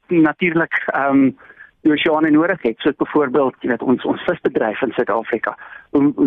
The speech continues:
dit, daar sal geen, geen werk wees vir die mense wat daaraan betrokke is op die oomblik nie, en geen dividende vir die aandeelhouers in allerlei maatskappye wat, wat bestaan nie. So dis, dis belangrik om, om ook op 'n plaaslike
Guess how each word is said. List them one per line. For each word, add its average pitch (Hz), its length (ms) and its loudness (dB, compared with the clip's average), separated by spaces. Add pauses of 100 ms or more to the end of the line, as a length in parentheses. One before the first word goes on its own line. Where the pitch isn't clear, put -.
dit, 143 180 2
daar 135 240 0
sal 156 100 -2
geen, 185 480 2
geen 175 380 2
werk 131 280 -2
wees 151 140 0
vir 131 100 -6
die 131 80 4
mense 127 260 4
wat 139 100 0
daaraan 127 180 0
betrokke 135 420 0
is 120 100 -4
op - 80 -10
die 139 100 2
oomblik 135 240 2
nie, 143 180 0 (380)
en 135 140 0
geen 180 340 2
dividende 139 480 0
vir 147 160 -4
die 127 120 0
aandeelhouers 143 560 0
in 131 160 -2
allerlei 147 240 0
maatskappye 139 540 -2
wat, 120 160 -2 (600)
wat - 180 -2
bestaan 147 400 -2
nie. 110 200 0
So 135 200 2
dis, 135 160 2 (180)
dis 139 120 2
belangrik 160 400 0
om, 143 300 4
om 147 300 4
ook 156 140 -2
op 147 100 -2
'n - 120 -8
plaaslike 147 420 -2